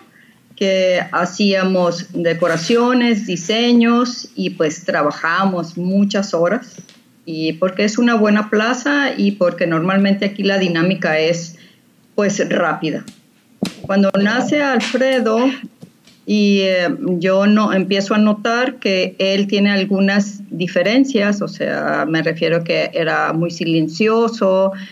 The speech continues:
lloraba muy poco. Eh, yo empiezo a, a decirle al pediatra que yo veía que el niño, pues, era diferente. Y el pediatra me regañaba y me decía que no, que porque yo era madre primeriza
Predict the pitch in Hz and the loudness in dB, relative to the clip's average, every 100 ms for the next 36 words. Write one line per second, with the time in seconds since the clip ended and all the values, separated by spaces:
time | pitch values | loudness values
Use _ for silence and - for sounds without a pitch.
0 | - 185 180 165 160 160 156 - 226 226 | -6 -2 0 2 0 0 -2 0 2 2
1 | 226 196 190 196 196 - _ _ _ _ | 0 0 2 0 -2 -14 _ _ _ _
2 | _ 190 196 202 208 208 202 202 220 208 | _ 0 2 4 2 2 0 0 0 0
3 | 196 165 165 160 156 165 190 190 208 202 | -2 -2 -2 -2 -2 -2 -2 0 0 0
4 | 233 233 233 233 240 269 269 - 208 185 | 2 2 0 0 0 0 -4 -6 -4 -2
5 | 190 190 208 196 202 196 190 165 175 175 | -2 0 0 0 0 -2 -4 -2 -2 -2
6 | 185 185 185 - _ - _ - 160 - | -2 -4 -10 -18 _ -20 _ -2 -2 -4
7 | - 196 208 214 196 196 180 180 185 180 | -4 -2 0 2 0 0 0 0 0 -4
8 | - - _ _ _ _ _ _ _ 196 | -12 -20 _ _ _ _ _ _ _ -2
9 | 196 196 233 226 220 226 196 151 - 175 | -2 0 0 0 0 0 0 -2 -8 -4
10 | 180 175 180 185 180 196 202 151 151 160 | 0 0 2 0 0 2 2 2 0 -2
11 | 165 190 240 277 165 - 165 160 156 147 | 0 0 2 0 -2 -2 -4 -2 -2 0
12 | 147 151 165 151 160 170 170 165 170 247 | 0 0 0 0 -2 -2 -2 0 0 0
13 | - - 233 | 0 -2 -4